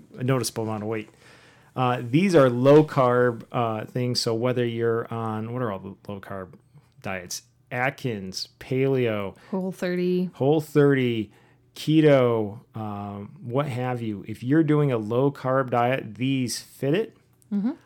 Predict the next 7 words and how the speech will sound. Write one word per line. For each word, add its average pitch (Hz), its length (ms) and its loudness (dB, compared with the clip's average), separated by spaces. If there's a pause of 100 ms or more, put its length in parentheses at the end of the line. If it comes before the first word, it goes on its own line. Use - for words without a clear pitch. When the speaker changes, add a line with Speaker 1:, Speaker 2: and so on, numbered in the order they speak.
(160)
Speaker 1:
Uh, 113 320 -6
if 117 240 -8
you're 113 140 -4
not, 113 400 -6 (200)
they're 101 360 -6
yummy. 123 540 -2 (300)
Speaker 2:
Mm-hmm. 208 200 -2